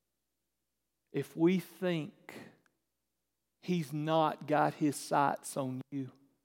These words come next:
Guys, you're the Wednesday night crowd.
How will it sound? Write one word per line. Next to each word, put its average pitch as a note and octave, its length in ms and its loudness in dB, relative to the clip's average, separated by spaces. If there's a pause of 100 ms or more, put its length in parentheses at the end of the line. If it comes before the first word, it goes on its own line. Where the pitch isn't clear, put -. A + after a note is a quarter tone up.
(1600)
Guys, D#3+ 200 10
you're F#3+ 120 10
the D#3+ 80 4
Wednesday E3 340 0
night E3+ 260 2
crowd. C#3+ 440 -2